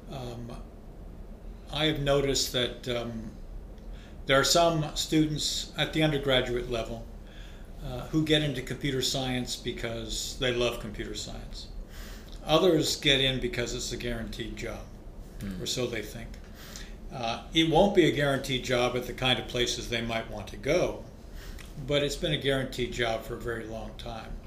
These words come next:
Speaker 1: Uh, back in the nineties, um, you know, st-, students would flunk data structures, two two oh one, multiple times, come to my office crying,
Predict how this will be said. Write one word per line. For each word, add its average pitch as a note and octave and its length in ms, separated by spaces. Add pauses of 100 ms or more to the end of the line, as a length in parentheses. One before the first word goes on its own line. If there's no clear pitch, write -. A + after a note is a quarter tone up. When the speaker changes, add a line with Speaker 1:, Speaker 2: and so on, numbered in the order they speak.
(540)
Speaker 1:
Uh, A2+ 120
back C3+ 320
in C3 100
the B2 80
nineties, B2 1000 (1040)
um, A2+ 320 (200)
you B2+ 100
know, G#2+ 200
st-, - 300 (1200)
students E3+ 640
would C3+ 160
flunk D#3 480 (1700)
data D#3 240
structures, - 880 (920)
two D#3+ 180
two D3+ 280
oh C3 60
one, B2 360 (240)
multiple C#3+ 460
times, C3 720 (760)
come D#3 200
to D3+ 80
my C3+ 180
office B2+ 400
crying, C#3+ 460